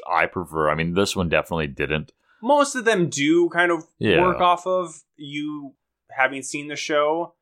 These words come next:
Speaker 2: but this is the most like that.
Speaker 1: Yeah.
Speaker 2: And probably the opposite end is, like, the Jet Jackson movie, where
Speaker 1: Yeah.
Speaker 2: that I found, like, functioned on its own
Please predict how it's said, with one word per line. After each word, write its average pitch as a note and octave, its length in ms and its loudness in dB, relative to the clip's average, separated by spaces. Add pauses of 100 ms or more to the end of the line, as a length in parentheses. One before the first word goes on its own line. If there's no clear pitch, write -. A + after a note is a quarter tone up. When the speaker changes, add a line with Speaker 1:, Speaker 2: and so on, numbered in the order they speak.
(140)
Speaker 2:
but D3+ 120 -2
this E3 180 2
is A#2 340 -6
the B2 100 0
most A#2 480 0
like C3+ 260 2
that. C#3 420 2 (100)
Speaker 1:
Yeah. E2+ 280 -2
Speaker 2:
And B2+ 200 4
probably C#3 300 6
the A#2+ 180 0
opposite C3+ 420 0
end A2+ 180 0
is, A2 140 -2
like, A2 240 -2 (300)
the C3 120 -2
Jet C3 280 0
Jackson A#2+ 680 0
movie, G#2 480 -6
where G2+ 460 0
Speaker 1:
Yeah. E2 300 2 (140)
Speaker 2:
that A2+ 260 2 (400)
I B2 140 2
found, G#2+ 320 -2
like, G2+ 240 -4 (100)
functioned A#2+ 420 -4
on A2 140 0
its G#2+ 140 -8
own A2+ 420 -6